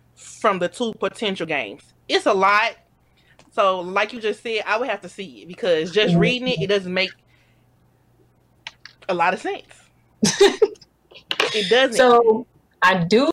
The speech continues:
Speaker 2: know that while they're at the resort, um, so,
Speaker 1: Mm-hmm.
Speaker 2: like, players and coaches can, um, they are allowed to golf and eat outdoors. They just need to maintain the whole social distancing thing. They gotta practice
Speaker 1: Okay.
Speaker 2: the social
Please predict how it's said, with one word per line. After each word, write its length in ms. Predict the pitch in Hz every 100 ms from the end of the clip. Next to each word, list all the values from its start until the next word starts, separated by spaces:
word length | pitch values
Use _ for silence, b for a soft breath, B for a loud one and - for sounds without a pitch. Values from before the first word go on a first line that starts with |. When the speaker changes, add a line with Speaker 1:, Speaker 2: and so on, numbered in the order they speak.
| 349
Speaker 2:
know 500 | 320 240 214 202 190
that 160 | 185 180
while 280 | 175 190 208
they're 340 | 214 214 -
at 160 | 196 190
the 100 | 226
resort, 600 | 226 220 233 226 220 - _ _
um, 640 | 180 175 165 156 156 147
so, 60 | 165
Speaker 1:
Mm-hmm. 140 | 185 196
Speaker 2:
like, 160 | 160
players 320 | - 208 220 208
and 120 | 190
coaches 460 | 190 190 202 180 -
can, 640 | - 175 175 170 170 165 -
um, 560 | 151 147 139 139 139 -
they 60 |
are 180 | 143 175
allowed 200 | 190 180
to 80 | -
golf 360 | 165 160 165 170 -
and 240 | 165 160
eat 160 | 170 160
outdoors. 800 | 147 143 139 156 175 143 139 - _ _ _ _ _ _ _ _ _ _ _ _ _ - -
They 300 | 208 147 190
just 180 | 185 180
need 180 | 185 175
to 60 |
maintain 520 | 170 170 165 185 165
the 60 | 160
whole 200 | 165 160
social 380 | 156 160 156 156
distancing 560 | 160 156 147 143 139
thing. 360 | 131 131 113 107 - _ - -
They 100 | 147
gotta 220 | 156 160
practice 340 | 185 170 180
Speaker 1:
Okay. 160 | 160 -
Speaker 2:
the 80 | 160
social 400 | 165 160 -